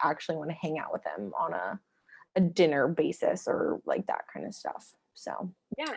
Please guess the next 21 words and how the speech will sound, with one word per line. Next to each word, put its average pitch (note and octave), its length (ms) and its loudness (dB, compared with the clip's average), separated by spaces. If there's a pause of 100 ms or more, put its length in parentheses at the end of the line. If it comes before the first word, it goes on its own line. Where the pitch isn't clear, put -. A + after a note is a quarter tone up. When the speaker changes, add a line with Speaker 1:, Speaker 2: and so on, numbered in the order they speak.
Speaker 2:
it A3 100 6
was A#3 140 6
super C4+ 240 4
fun F#3+ 260 4
because G3+ 240 -2
it G3 80 0
wasn't, F#3+ 320 0
like, E3+ 180 -2 (120)
downtown F3+ 500 0
Chicago, F#3 360 0
it - 20 4
was F3+ 120 -2
a - 20 -8
little F3 160 2
bit E3+ 120 2
outside. E3+ 540 2 (480)
So F3+ 260 8
we F3 140 6
had E3+ 180 0
time, E3 280 2
like, B2+ 220 -2